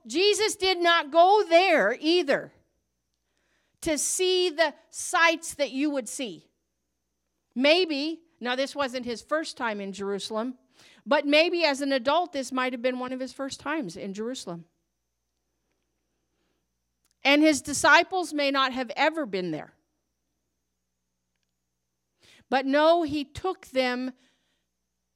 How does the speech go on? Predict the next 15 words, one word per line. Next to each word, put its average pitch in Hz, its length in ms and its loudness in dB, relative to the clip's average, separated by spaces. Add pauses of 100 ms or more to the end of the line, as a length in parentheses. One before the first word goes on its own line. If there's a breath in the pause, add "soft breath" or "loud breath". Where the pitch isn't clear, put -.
(160)
to 285 160 -4
a 269 60 2
place 240 720 -6 (1000)
that 233 260 0
was 247 240 -2
full 208 760 -2 (2500)
of 196 200 -6
the 208 100 -8
sick, - 500 -10 (1800)
the 190 160 -6
lame, 170 540 -4 (1200)
those 302 800 0
that 285 200 -4
needed 254 420 -8
help, 190 420 -10